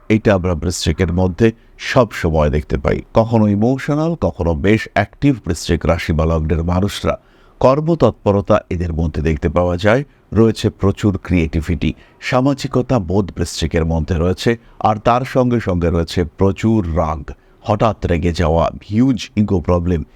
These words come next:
এই সমস্ত আমরা বৃশ্চিকের ক্ষেত্রে দেখতে পাই। আবার এই বৃশ্চিকের মধ্যেই রয়েছে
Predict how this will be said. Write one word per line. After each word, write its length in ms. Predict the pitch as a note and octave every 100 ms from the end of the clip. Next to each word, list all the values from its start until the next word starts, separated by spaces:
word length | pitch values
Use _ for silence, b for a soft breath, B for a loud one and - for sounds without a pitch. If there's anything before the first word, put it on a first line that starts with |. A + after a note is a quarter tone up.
| b -
এই 140 | B2+
সমস্ত 420 | - F2+ E2+ -
আমরা 220 | E2 E2 D#2+
বৃশ্চিকের 540 | E2+ - - E2+ D#2+
ক্ষেত্রে 320 | - F2+ A2+
দেখতে 320 | F2+ D2+ -
পাই। 320 | D2+ G2+ G2 - b b -
আবার 200 | A#2 A2+ -
এই 200 | C3 F#3+
বৃশ্চিকের 500 | F#3 - C3+ G#2+ F#2+
মধ্যেই 380 | E2+ D#2+ F#2+ D#2+
রয়েছে 360 | F2 - G#2